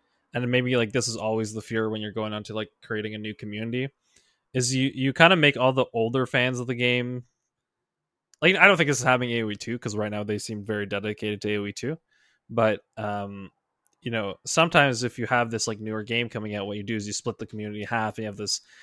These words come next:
you know, this game that's appealing to the younger audience. So the older audience doesn't wanna play this new game, but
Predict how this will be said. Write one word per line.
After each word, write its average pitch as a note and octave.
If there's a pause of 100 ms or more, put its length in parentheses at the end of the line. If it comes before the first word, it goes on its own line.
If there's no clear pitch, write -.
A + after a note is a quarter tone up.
(160)
you B2+
know, B2
this A#2+
game C3
that's B2
appealing A#2+
to A#2+
the A#2
younger C3
audience. G#2+ (640)
So D3+
the D3+
older F3+
audience C#3+
doesn't B2+
wanna B2+
play D#3+
this D3+
new B2+
game, A#2+
but B2